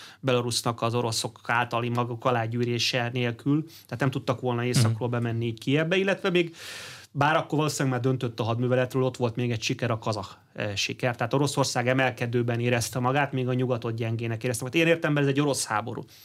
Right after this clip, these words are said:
Speaker 1: De az, hogy mi történt, az el-, elmúlt időszakban, ugye beszéltünk, eh, a,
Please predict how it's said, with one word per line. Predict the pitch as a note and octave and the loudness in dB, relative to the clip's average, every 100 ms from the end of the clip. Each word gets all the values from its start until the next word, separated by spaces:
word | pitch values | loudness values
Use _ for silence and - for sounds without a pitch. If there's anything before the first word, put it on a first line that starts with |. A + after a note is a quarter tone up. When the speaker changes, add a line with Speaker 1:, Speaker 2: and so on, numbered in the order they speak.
| - | -4
Speaker 1:
De | C#3+ | 0
az, | F3+ | 2
hogy | F3 | 4
mi | D3 F#3+ | 4 4
történt, | A#3 C3+ - G#2+ G2+ - - - _ | 4 2 0 -4 -4 -18 -20 -20 _
az | - A#2+ | -10 -8
el-, | - C#3+ - | -6 -6 -2
elmúlt | E3+ G3+ D3 | 0 2 2
időszakban, | C#3+ B2 A2+ A#2+ A#2 | 2 0 -2 -2 -4
ugye | A2+ | 0
beszéltünk, | B2+ - C#3 B2+ A#2+ A2+ A2 | 0 2 2 0 -2 -4 -2
eh, | A2 A2 G#2+ | -2 -4 -4
a, | G#2+ F#2+ | -4 -4